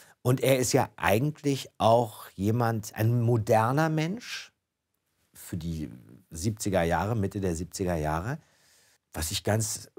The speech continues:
furchtbar finde, ist dieses permanente darauf rumgereite, dass seine Haare nicht gekämmt ist und er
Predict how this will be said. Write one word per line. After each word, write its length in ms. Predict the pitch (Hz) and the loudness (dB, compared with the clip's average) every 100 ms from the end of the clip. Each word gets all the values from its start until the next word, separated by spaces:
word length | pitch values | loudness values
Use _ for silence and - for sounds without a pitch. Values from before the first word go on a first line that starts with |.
| - | -20
furchtbar 560 | - - 117 123 110 | -16 -4 -2 0 -2
finde, 280 | 110 110 104 | 0 2 2
ist 240 | 90 82 90 | 0 -4 -6
dieses 300 | 90 95 - | -4 -4 -2
permanente 640 | 101 95 98 101 98 92 | 2 2 2 0 -2 -2
darauf 320 | 90 90 90 | 2 2 2
rumgereite, 580 | 101 123 127 95 98 98 | -2 0 0 2 0 0
dass 160 | 104 98 | -4 0
seine 240 | 95 95 | 0 2
Haare 240 | 95 107 | 2 2
nicht 200 | 101 85 | 0 -2
gekämmt 380 | - - 95 98 | -10 -4 -4 -2
ist 180 | 87 95 | -6 -8
und 200 | 85 - | -10 -4
er 240 | 92 95 | -2 -2